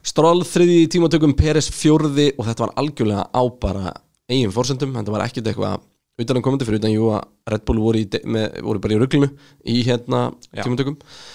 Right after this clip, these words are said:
Speaker 1: En, eh,
Speaker 2: Já, þú veist,
Speaker 1: Stroll
Speaker 2: allavega Verstappen á að vera á undan þeim, ég veit ekki með Albon.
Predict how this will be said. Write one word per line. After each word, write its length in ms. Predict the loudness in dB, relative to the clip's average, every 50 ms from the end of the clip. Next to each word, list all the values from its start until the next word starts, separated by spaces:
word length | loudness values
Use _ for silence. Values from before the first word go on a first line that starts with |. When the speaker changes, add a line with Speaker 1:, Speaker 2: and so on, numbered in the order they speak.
| -20 -20 -20 _ -4
Speaker 1:
En, 420 | -2 0 0 2 2 2 2 2 2 4
eh, 160 | 4 4 6
Speaker 2:
Já, 60 | 4
þú 80 | 4 2
veist, 80 | 0 -2
Speaker 1:
Stroll 240 | 0 0 2 2 2
Speaker 2:
allavega 340 | 0 0 0 0 0 0 0
Verstappen 600 | 0 -2 0 -2 -2 -2 -2 -2 -2 -2 0 2
á 20 |
að 160 | 0 0 0
vera 140 | 0 0 0
á 60 | 0
undan 260 | 0 0 0 0 0
þeim, 120 | 0 0 0
ég 60 | 0
veit 220 | 0 -2 -2 -4
ekki 100 | -4 -4
með 120 | -2 -2 -2
Albon. 280 | -2 -4 -6 -8 -10